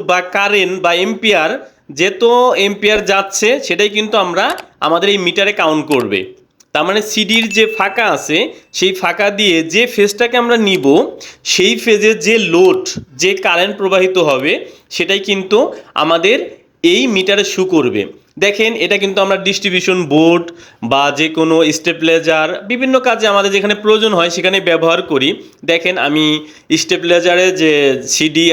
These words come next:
আর এম্পিয়ার মিটার ইউজ করছে, দেখেন, সেম এইভাবে। এইভাবে কিন্তু আমরা, আপনাদের কিন্তু আমি ওপেন করে দেখাচ্ছি এই জন্য, যাতে আপনারা খুব সহজে বুঝতে পারেন। এটা কিন্তু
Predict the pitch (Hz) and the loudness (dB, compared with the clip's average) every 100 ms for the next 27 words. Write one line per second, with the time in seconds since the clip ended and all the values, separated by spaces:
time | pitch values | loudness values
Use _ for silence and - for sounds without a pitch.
0 | 143 143 143 143 156 156 165 156 156 - | 2 2 0 -2 -2 0 0 0 -2 -2
1 | 143 139 127 139 113 107 - 214 233 - | -2 0 0 0 -2 -6 -4 -2 -2 0
2 | 185 185 143 107 95 - _ _ _ 160 | 0 2 0 -2 -6 -8 _ _ _ 0
3 | 185 196 202 208 208 202 208 254 - - | 0 0 -2 0 0 0 0 -2 -4 -18
4 | _ - 175 196 214 226 233 233 240 185 | _ -4 0 0 0 0 0 2 2 2
5 | 185 220 226 240 233 220 220 220 240 - | 2 0 2 2 2 0 0 -2 -4 0
6 | 185 190 262 269 196 170 262 - - - | 0 2 2 2 4 2 -2 -8 -20 -6
7 | 147 175 220 214 220 220 226 220 214 208 | -2 0 -2 -2 -2 -2 -6 -4 -2 0
8 | 208 190 233 - 196 139 107 95 98 _ | -2 -4 -6 -2 0 0 -2 -6 -12 _
9 | _ _ 151 196 202 214 208 | _ _ -4 -2 -2 -2 2